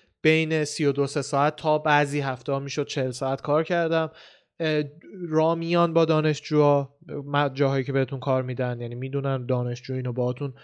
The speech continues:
راه میان، نمی‌گم همیشه ولی میان بالاخره. اون، اون جواب می‌ده. آره.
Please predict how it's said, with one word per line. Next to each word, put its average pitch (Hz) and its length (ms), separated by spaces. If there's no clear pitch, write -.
راه 151 320
میان، 156 520
نمی‌گم 151 360
همیشه 143 340
ولی 139 200
میان 120 280
بالاخره. 104 420
اون، 151 180
اون 190 180
جواب 113 320
می‌ده. 98 160
آره. 101 220